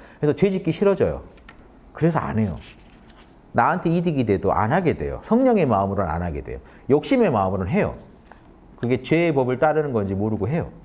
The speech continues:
당장 그게 좋아 보여요. 자, 이 인간의 삶은 그냥 이겁니다. 이 간단한 이 인간의 삶의 이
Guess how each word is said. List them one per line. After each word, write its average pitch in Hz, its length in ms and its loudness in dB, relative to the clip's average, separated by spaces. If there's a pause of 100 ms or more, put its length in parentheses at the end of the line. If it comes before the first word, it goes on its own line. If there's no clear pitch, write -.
(640)
당장 156 380 2
그게 123 200 2
좋아 131 260 0
보여요. 78 300 -6 (1700)
자, - 240 -2
이 127 80 0
인간의 165 520 2
삶은 202 320 2
그냥 160 180 2
이겁니다. 156 680 2
이 151 100 -4
간단한 185 580 0
이 143 80 0
인간의 147 500 0
삶의 165 500 0
이 117 420 0